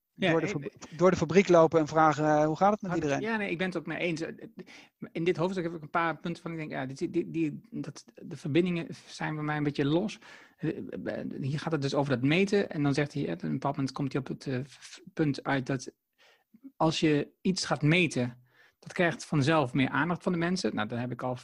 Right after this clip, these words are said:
Speaker 1: heb ik vaker zelf ook over geschreven. Dus dat we dus meet, meet bewuste dingen. Want als je iets gaat meten, dan gaan mensen de aandacht op, de aandacht op vestigen en gaan daar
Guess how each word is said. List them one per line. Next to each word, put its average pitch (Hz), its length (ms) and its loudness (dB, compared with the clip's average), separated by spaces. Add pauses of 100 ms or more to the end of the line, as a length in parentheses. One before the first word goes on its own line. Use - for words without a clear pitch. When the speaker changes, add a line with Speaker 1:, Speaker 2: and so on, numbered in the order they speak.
Speaker 1:
heb 135 100 -6
ik 127 80 -12
vaker 127 320 -6
zelf 123 160 -2
ook 147 100 -14
over 180 180 -4
geschreven. 175 420 -4
Dus 156 120 -8
dat 131 180 -6
we 127 100 -8
dus 127 300 -8
meet, 139 340 -6 (220)
meet 139 400 -4
bewuste 131 480 -2
dingen. 131 260 2
Want 123 240 -4
als 147 140 -4
je - 80 -6
iets - 100 -12
gaat - 140 -18
meten, 131 260 -4
dan 127 100 -6
gaan 135 120 -4
mensen 135 240 -2
de 135 60 -2
aandacht 151 200 -6
op, 139 280 -8
de 139 100 -6
aandacht 147 360 -4
op 147 80 -10
vestigen 151 340 -6
en 135 80 -4
gaan 143 200 -2
daar 143 220 0